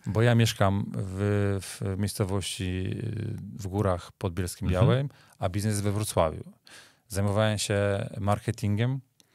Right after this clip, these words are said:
Speaker 1: projektowaniem osiedli, wszystkimi funkcjami, pracą z projektantami. To wszystko, co dzisiaj robi nasz zespół, no to ja miałem to na sobie i tym się zajmowałem. Jak było nowe osiedle, to ja z projektantami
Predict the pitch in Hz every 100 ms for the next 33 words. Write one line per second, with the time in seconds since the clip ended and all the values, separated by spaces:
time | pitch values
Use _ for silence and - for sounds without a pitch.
0 | - _ - 98 92 98 98 98 - 98
1 | 95 95 95 - _ - - 113 104 -
2 | 101 - 98 95 92 92 - - 101 -
3 | 104 98 - 90 95 92 90 90 87 90
4 | - - - - - 104 104 104 98 95
5 | 98 90 98 - 117 139 151 _ _ -
6 | - 107 104 101 104 - 87 90 92 92
7 | 95 92 95 85 80 92 92 85 95 98
8 | 101 - 98 101 110 113 _ _ - 90
9 | 92 - 95 90 87 92 90 90